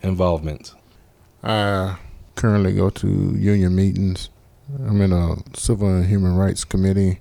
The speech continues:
Speaker 1: Are you on any committee now, or were you previously?
Speaker 2: I've been with the Civil and Human Rights Committee for, since two thousand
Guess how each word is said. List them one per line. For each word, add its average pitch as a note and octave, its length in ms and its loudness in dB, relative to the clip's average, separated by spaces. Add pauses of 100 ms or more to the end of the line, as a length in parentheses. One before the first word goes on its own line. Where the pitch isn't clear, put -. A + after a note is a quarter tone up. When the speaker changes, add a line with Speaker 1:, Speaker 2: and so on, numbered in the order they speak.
(600)
Speaker 1:
Are G2 120 0
you A#2 300 4
on G#2+ 420 2
any G#2+ 220 2
committee G#2 480 0
now, F2 560 0 (180)
or F2 140 0
were F2+ 140 0
you E2+ 160 -2
previously? E2+ 640 -8 (240)
Speaker 2:
I've - 20 -10
been G#2 360 0 (140)
with G2+ 140 -4
the G2 80 -4
Civil G2+ 300 0
and F#2+ 100 4
Human F#2+ 220 2
Rights G2 180 0
Committee G2 320 -2
for, G2 320 -2 (320)
since G#2 360 -2
two - 180 -4
thousand F#2+ 600 2